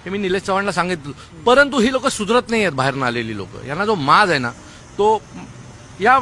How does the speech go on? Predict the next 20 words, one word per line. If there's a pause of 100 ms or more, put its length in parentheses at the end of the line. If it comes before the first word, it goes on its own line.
(100)
या
आमच्या
ठाण्यामध्ये
ना, (440)
किमान
ठाणे
जिल्ह्यामध्ये
किमान
एक
पंचवीस
लाख, (160)
वीस
पंचवीस
लाख (300)
उत्तर
भारतीय,
बिहारवरनं
आलेली
लोकं
आहेत.